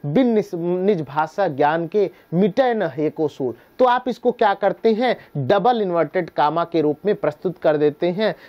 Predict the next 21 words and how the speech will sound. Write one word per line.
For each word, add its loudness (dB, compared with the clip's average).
ये 4
दो 2
प्रकार 0
से -4
यूज 0
किया 0
जाता 0
है, 0
डबल 0
वाला 2
और -2
सिंगल -2
वाला 0
भी। -4
जब 0
कोई 0
बात -2
महत्वपूर्ण -2
हो, 0
भाववाचक 0
हो, 2